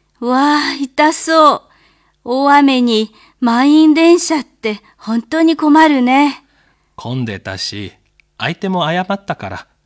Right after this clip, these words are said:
Speaker 2: それはいいんだけどさ。これ見てよ。駅から来る途中で車に泥水かけられたんだよ。
Speaker 1: かわいそうに。早く着替えなきゃ。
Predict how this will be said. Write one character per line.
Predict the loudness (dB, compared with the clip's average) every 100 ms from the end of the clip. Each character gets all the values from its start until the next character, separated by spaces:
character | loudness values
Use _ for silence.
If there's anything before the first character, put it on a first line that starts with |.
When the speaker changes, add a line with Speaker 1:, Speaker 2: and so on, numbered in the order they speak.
| _ -20
Speaker 2:
そ | -14
れ | -10 -6
は | -2 -2 -4
い |
い | -4
ん | -4
だ | -6
け | -8
ど | -10
さ。 | -8 -10 _ _ _ _ _ _ _ -18
こ | -14 -8
れ | -4
見 | -4 -4
て | -6
よ。 | -6 -12 _ _ _ _ -10
駅 | -8 -8 -8
か | -8
ら | -8
来 | -6 -6
る | -4
途 | -10
中 | -8 -6
で | -6 -10 _ _ _
車 | -8 -6 -4
に | -6
泥 | -6 -2 -2
水 | -2 -6
か | -10 -6
け | -2
ら | 0
れ | 0
た | 0
ん | 0
だ | -2
よ。 | -6 -10 _ _ _ _
Speaker 1:
か | -20 -12 -6
わ | -2 -2
い | -2
そ | -6 -8 -6 -4
う |
に。 | -6 -10 -14 _ _ _ _ _
早 | -6 -2 -2
く | -4 -8
着 | -6 -6
替 | -2 0
え | 2
な | 0 0
き | -6
ゃ。 | -8 -12